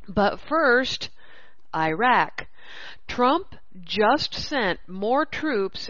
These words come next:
into Iraq, a testimony to how much he doesn't want war in the Middle East. Hundreds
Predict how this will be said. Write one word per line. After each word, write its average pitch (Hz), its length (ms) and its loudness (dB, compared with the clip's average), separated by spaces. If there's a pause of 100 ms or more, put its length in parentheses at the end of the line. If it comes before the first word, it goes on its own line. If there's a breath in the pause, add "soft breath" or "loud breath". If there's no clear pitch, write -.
into 240 480 0
Iraq, 160 640 0 (460 loud breath)
a 190 80 -2
testimony 202 760 -2
to 180 500 -4 (100)
how 240 280 2
much 220 320 2
he 190 180 -4
doesn't 190 760 4 (180)
want 180 440 -2
war 180 420 2
in 180 160 -2
the 175 80 -4
Middle 175 340 -4
East. 180 400 -4 (540 loud breath)
Hundreds 202 800 2